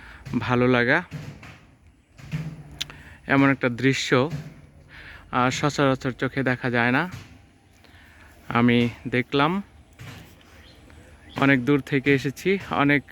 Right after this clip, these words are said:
আহ, প্রায় সারাদিন জার্নি করে এ-, এখানে এসেছি খেজুর বাগানে খেজুর দেখার জন্যে।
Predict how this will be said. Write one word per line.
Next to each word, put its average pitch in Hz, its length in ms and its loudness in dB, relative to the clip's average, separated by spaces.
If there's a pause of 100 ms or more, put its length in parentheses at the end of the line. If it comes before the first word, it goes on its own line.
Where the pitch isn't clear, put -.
আহ, 131 420 2 (680)
প্রায় 139 340 2
সারাদিন 139 540 0
জার্নি 131 300 2
করে 139 460 2
এ-, 98 140 -2
এখানে 131 280 -2
এসেছি 135 500 -6 (3500)
খেজুর 139 300 2
বাগানে 123 360 0
খেজুর 127 340 -4
দেখার 117 300 -4
জন্যে। 123 360 -2